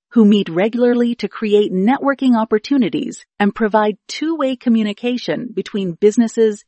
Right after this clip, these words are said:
and city officials. February fifteenth. After hours networking. Bothell Kenmore Chamber of Commerce, five to seven P M. February fifteenth.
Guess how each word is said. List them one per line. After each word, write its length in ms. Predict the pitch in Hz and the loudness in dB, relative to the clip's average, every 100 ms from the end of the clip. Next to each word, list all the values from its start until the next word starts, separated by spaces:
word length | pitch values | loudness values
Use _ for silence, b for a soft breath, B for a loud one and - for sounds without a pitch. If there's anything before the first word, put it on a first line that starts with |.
| - | -8
and 180 | 175 165 | -6 -6
city 300 | - 202 180 | -4 0 0
officials. 580 | - 262 - 180 220 _ _ _ _ _ _ _ _ _ _ _ _ _ _ _ | 0 -2 0 -2 -4 _ _ _ _ _ _ _ _ _ _ _ _ _ _ _
February 680 | - 269 285 320 285 277 269 | 0 0 2 0 2 0 -2
fifteenth. 760 | - 233 - - - 190 233 _ _ _ _ _ _ _ _ _ - | 0 -2 -2 -8 0 0 -2 _ _ _ _ _ _ _ _ _ -4
After 380 | 233 240 240 233 - | -2 -2 -2 -2 -4
hours 460 | 233 254 180 151 - 190 | -6 -2 0 -2 -4 -2
networking. 840 | 196 220 247 185 156 151 - - _ _ _ _ _ _ _ _ _ | 0 0 0 -4 -4 -8 -12 -14 _ _ _ _ _ _ _ _ _
Bothell 420 | 165 202 269 - - | -2 0 0 -4 -2
Kenmore 420 | 247 208 202 185 | 0 2 2 0
Chamber 420 | - 277 277 170 | -2 0 2 2
of 100 | 160 | 0
Commerce, 540 | - 240 233 - - - | -2 0 0 -2 -10 -20
five 400 | _ 214 202 233 | _ -2 -2 -4
to 120 | - 247 | -4 -4
seven 360 | - 226 170 | -2 -2 -4
P 240 | - 190 185 | -6 -4 -2
M. 340 | - 214 214 _ _ _ _ _ _ _ _ _ _ _ _ _ _ _ | -2 -4 -8 _ _ _ _ _ _ _ _ _ _ _ _ _ _ _
February 680 | _ 262 277 320 294 277 277 | _ 0 2 2 2 0 0
fifteenth. 760 | - 233 233 - - 208 123 | -2 -2 -2 -6 -2 -2 -2